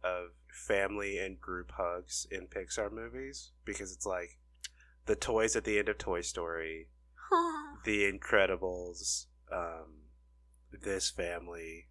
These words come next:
Speaker 1: Coco's family, um,
Speaker 2: Mm-hmm. There was,
Speaker 1: Marlin
Speaker 2: oh,
Speaker 1: saying
Speaker 2: there
Speaker 1: bye
Speaker 2: was,
Speaker 1: to Nemo.
Speaker 2: there was a line, I can't remember where it was, it was somewhere towards the end, last half hour or so,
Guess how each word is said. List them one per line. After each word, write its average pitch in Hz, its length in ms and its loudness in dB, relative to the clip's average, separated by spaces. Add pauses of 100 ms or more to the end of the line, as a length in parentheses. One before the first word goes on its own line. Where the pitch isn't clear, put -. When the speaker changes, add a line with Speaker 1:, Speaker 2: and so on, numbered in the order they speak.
(160)
Speaker 1:
Coco's 87 560 0
family, 82 760 -8 (760)
um, 90 80 2
Speaker 2:
Mm-hmm. 85 380 -2 (1300)
There 233 120 10
was, 240 140 10
Speaker 1:
Marlin 262 240 8
Speaker 2:
oh, 262 80 12
Speaker 1:
saying - 140 8
Speaker 2:
there 254 120 2
Speaker 1:
bye 196 180 8
Speaker 2:
was, 196 100 6
Speaker 1:
to 196 60 -2
Nemo. 85 560 -8 (540)
Speaker 2:
there 240 120 2
was 254 160 -2
a 247 60 2
line, 240 760 2 (340)
I 208 60 4
can't 233 260 -4
remember 214 260 0
where 202 180 10
it - 60 6
was, 175 320 10
it - 80 6
was 180 360 6 (260)
somewhere - 380 6
towards 170 280 6
the 165 120 6
end, 151 140 0
last 156 200 4
half 151 180 2
hour - 240 2
or 151 60 4
so, 143 340 2